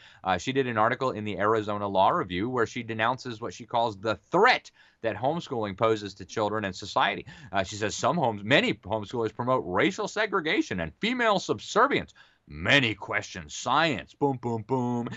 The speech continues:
How dare you question science? Forget about the fact that science is about asking questions. Um, she also says abusive parents can keep their children at home free from the risk that teachers will report them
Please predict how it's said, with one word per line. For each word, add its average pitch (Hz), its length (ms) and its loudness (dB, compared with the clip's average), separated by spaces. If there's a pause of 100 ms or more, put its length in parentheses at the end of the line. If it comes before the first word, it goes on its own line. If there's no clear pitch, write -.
(120)
How 110 100 2
dare 117 220 2
you 214 100 -2
question 95 380 -4
science? 151 400 -2
Forget 110 240 -4
about 107 160 2
the 92 40 -12
fact 95 220 -2
that 82 140 -10
science 113 360 -4
is 87 140 -8
about 92 340 0
asking 82 400 -6
questions. 160 380 0 (380)
Um, 107 480 0
she 151 140 -2
also 220 220 2
says 113 360 -2
abusive 151 520 -4
parents 82 320 -4
can 104 140 -10
keep 208 220 -8
their 123 100 -2
children 190 320 -2
at 95 80 2
home 165 260 4
free 311 180 4
from 370 140 -2
the 285 80 -2
risk 220 280 2
that - 180 -8
teachers 143 340 -6
will 104 120 -4
report 98 340 0
them 143 160 0